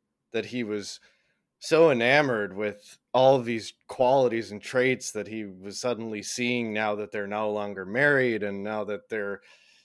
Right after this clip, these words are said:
you know, not burdened with the, the parental responsibilities and not burdened with the responsibilities of maintaining a broken marriage and, you know, all of that shit.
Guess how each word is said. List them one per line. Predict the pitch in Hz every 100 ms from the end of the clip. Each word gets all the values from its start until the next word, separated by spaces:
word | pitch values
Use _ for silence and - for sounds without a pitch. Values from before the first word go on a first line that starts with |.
| -
you | 117
know, | 110
not | 110 113 113
burdened | 127 127 113 101
with | 101 - _ _ _ _ _ _ _ _ _ _ 110
the, | 110 101 - _ -
the | 104
parental | - 113 117 147 151 135 113 104 95 _ _ _ _ _ _ _
responsibilities | 120 117 123 113 107 95 113 107 101 101 98 98 95
and | 101 98 95 _ _ _ _ -
not | 117 117 -
burdened | 123 120 117 101
with | 104 101 - - _ _ _ -
the | 107
responsibilities | 113 - 127 127 107 120 117 101
of | 110
maintaining | 107 113 120 110 107
a | 101
broken | 113 101 104 110
marriage | 127 170 151 120 107 101 95 107
and, | 104 101 110 160 202
you | 214
know, | 185 175
all | 175 208 202
of | 147
that | 165 190
shit. | - - 107 101